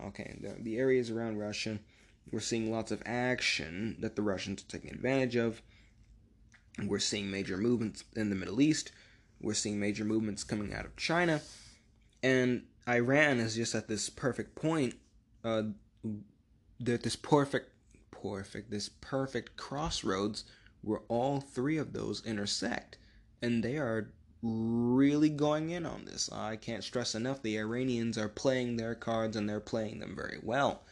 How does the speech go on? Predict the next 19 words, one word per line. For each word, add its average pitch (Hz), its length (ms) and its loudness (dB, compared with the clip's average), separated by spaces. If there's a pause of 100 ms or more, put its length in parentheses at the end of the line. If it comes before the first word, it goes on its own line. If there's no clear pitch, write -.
(520)
They're 98 200 -2
the 110 80 -2
big 123 220 4
winners. 127 460 0 (480)
They're 101 200 -4
definitely 120 560 -4
the 123 120 0
big 117 220 2
winners 113 320 -2
for - 100 -4
the, 107 180 0
this 107 360 -2
next 107 280 -2
decade. 85 500 -6
I'll, 67 260 -8 (1080)
that's 104 400 -4
what 98 80 -4
I'll 92 140 -2
say. - 300 -6